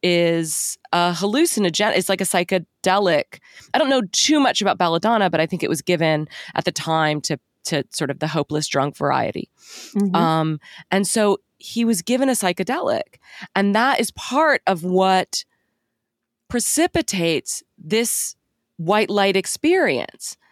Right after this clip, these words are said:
Speaker 1: And later in the fifties, Bill Wilson had started looking at L S D as maybe something that you could give to, um,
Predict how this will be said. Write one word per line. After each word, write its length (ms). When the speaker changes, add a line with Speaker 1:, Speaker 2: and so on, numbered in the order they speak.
Speaker 1:
And 920
later 720
in 120
the 40
fifties, 960
Bill 200
Wilson 460
had 300
started 500
looking 560
at 300
L 180
S 220
D 560
as 240
maybe 340
something 440
that 140
you 200
could 320
give 680
to, 720
um, 680